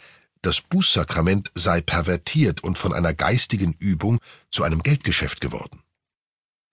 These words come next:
Auslöser seiner Wut waren, wie er sich später erinnerte, die Predigten des Dominikanermönchs Johannes Tetzel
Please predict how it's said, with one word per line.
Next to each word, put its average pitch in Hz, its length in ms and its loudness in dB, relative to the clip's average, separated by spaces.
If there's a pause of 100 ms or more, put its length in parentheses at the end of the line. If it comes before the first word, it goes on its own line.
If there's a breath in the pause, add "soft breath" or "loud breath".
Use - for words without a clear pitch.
(200)
Auslöser 117 600 4
seiner 71 340 0
Wut 113 300 0
waren, 87 500 2 (120)
wie 85 180 0
er 67 80 0
sich 62 180 -6
später 101 400 -2
erinnerte, 82 720 0 (480 soft breath)
die 87 80 -4
Predigten 151 640 2
des 123 180 0
Dominikanermönchs 92 1200 0
Johannes 98 500 0
Tetzel - 520 -4